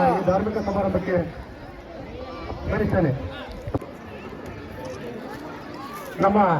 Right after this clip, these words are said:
ಬೆಂಗಳೂರು ದಕ್ಷಿಣ ಜಿಲ್ಲೆಯ ಜಿಲ್ಲಾ ಪೊಲೀಸ್ ಉಪ ಅಧೀಕ್ಷಕರಾದಂಥ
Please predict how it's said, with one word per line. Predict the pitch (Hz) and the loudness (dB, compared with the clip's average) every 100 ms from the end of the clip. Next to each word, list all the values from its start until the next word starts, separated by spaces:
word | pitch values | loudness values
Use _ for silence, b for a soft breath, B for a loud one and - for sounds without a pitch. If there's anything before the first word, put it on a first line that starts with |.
| 117 - - - - - - - | 2 -4 -8 -8 -6 -6 -6 -2
ಬೆಂಗಳೂರು | - 202 214 254 233 | 4 6 8 8 10
ದಕ್ಷಿಣ | 214 220 226 | 8 8 8
ಜಿಲ್ಲೆಯ | 220 220 214 196 175 - - - - - - - - - - - - | 10 10 10 8 4 -4 -12 -14 -16 -14 -14 -14 -12 -12 -12 -12 -4
ಜಿಲ್ಲಾ | - 208 226 214 - - - - | 2 4 6 4 0 -6 -12 -10
ಪೊಲೀಸ್ | - 214 220 220 | 0 2 4 4
ಉಪ | 208 214 220 | 4 6 4
ಅಧೀಕ್ಷಕರಾದಂಥ | 196 233 - 214 208 202 202 | 4 2 2 2 4 4 4